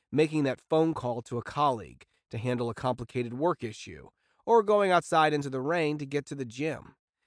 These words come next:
At these moments, we often make all kinds of excuses so that we can stay in our comfort zone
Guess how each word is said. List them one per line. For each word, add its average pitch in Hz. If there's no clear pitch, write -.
At 123
these 143
moments, 120
we 135
often 127
make 123
all 135
kinds 220
of 107
excuses 107
so -
that 180
we 196
can 180
stay 175
in 175
our 151
comfort 143
zone -